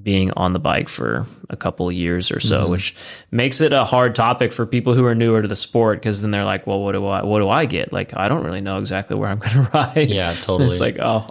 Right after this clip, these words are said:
Speaker 1: I don't know." <laughs> It's, it's tough.
Speaker 2: Yeah. I, I will say, though, I think tires are, like, my favorite thing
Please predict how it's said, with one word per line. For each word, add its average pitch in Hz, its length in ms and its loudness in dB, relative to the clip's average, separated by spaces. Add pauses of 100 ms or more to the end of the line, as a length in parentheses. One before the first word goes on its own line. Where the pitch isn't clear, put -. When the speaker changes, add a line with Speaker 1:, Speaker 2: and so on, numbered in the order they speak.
Speaker 1:
I 123 100 -2
don't 120 140 0
know." 120 300 2
<laughs> - 60 -2 (160)
It's, - 220 -2
it's 127 220 -4
tough. 92 640 -2
Speaker 2:
Yeah. 120 240 0
I, 135 60 2
I - 20 4
will 139 240 4
say, 107 320 2
though, 95 540 2 (180)
I 113 100 0
think 113 300 0
tires 98 500 2
are, 92 100 4
like, 87 220 0
my 92 140 0
favorite 87 480 -4
thing 82 440 -6